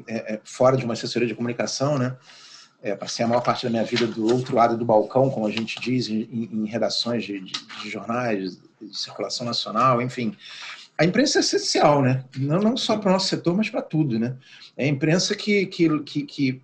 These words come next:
que, que representa, né, o, o, a população, né? Você imagina a população sem a imprensa. A imprensa fiscaliza, a imprensa cobra, a imprensa vai,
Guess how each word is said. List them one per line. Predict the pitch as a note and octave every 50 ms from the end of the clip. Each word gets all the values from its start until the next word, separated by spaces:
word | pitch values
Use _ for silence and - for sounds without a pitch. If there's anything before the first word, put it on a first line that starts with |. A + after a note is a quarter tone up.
| _ _
que, | - - B2 B2 - _
que | - - B2 G#2+
representa, | A#2+ D3 C#3+ - - D#3+ C#3 A#2+ - - D3 E3 F#3+ A3 F3+ - - A2+ F#2+ - - - - - - - _ -
né, | G#2+ A#2 C3 C#3+ D#3 D#3 D3+ - _ _ -
o, | A#2
o, | A#2+ C3+ C#3 D3+ D#3+ D3+ D#3+ D#3+ D#3+ D#3+ D#3 C#3+ A#2+ G#2+ G#2+ G#2+ F#2+ E2+ - -
a | - D3+
população, | - G#3+ - D4+ D4 - - F#3 E3 D#3+ D#3+ D#3+ - - _ _ _ _ _ _ _ -
né? | D#3 F3
Você | - F#3+
imagina | G3 G3 - A3 - - - G#3 G#3
a |
população | - B3 - G#3 G#3 F3+ - - - F#3 G3 F3+
sem | - - F#3+ F3+
a | E3+
imprensa. | D#3+ C#3 C3 C3 A#2 G2+ G2 F#2+ - - G#2
A | -
imprensa | A#2+ A#2 - D3 F3 F3+ - D#3+
fiscaliza, | - - D#3+ C#3 - - C3+ B2 C3+ E3 F#3+ F#3 D#3+ E3+ F3 - _ _ - _ _
a | - C#3
imprensa | B2+ B2+ C#3 C#3+ C#3 - - C#3
cobra, | - - D3+ D3+ D#3 E3+ E3 D#3 D#3 D3+ D#3 - - - - - - _ -
a | C3
imprensa | C3 C3 B2+ C#3 C#3+ D3 C#3+ - - D3 C3+ C3 A#2+
vai, | A2 B2+ C3 C3+ C3+ C3+ C3 A#2+